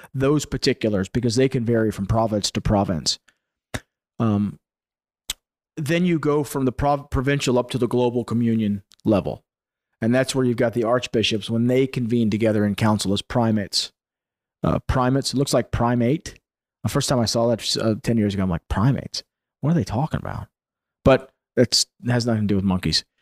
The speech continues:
The, the, the, the, the, the primates there, right? It's like a collect. What in the world is a collect? What's a collect? When I, I, I read through the prayer book years ago, I'm like, "What, what is a collect?"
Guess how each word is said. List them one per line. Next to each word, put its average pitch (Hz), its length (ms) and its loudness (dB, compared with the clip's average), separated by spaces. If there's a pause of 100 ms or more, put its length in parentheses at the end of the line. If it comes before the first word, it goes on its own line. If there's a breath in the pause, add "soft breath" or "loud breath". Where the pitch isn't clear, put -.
(100)
The, 117 260 2 (160)
the, 143 160 2
the, 143 220 0
the, 127 200 -2
the, 127 160 0
the 127 200 -4
primates 160 580 0
there, 113 520 0
right? 143 160 2
It's 156 100 -2
like 170 160 0
a 139 100 -2
collect. 156 580 0
What 170 140 2
in 202 40 -4
the 175 60 2
world 135 180 2
is 113 80 -4
a 113 60 -6
collect? 131 420 -2 (500)
What's 151 140 0
a 151 40 -2
collect? 123 520 0 (1600)
When 123 140 0
I, 143 60 2
I, 147 200 0
I 135 140 -4
read 147 240 2
through 143 100 0
the 131 80 0
prayer 165 200 0
book 127 200 -2
years 143 240 2
ago, 117 120 0
I'm 113 80 0
like, 110 140 0
"What, 131 380 -2
what 135 180 -2
is 160 100 0
a 110 60 0
collect?" - 520 -2